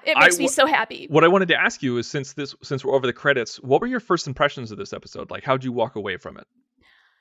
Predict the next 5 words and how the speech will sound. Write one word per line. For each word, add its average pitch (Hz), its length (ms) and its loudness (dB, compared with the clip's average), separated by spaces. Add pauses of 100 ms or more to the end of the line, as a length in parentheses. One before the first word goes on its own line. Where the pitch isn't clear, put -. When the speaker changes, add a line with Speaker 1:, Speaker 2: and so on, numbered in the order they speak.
(480)
Speaker 1:
Mm, 240 440 -6
in 240 140 4
one 269 220 2
word, 330 280 0 (140)
solid. 185 760 0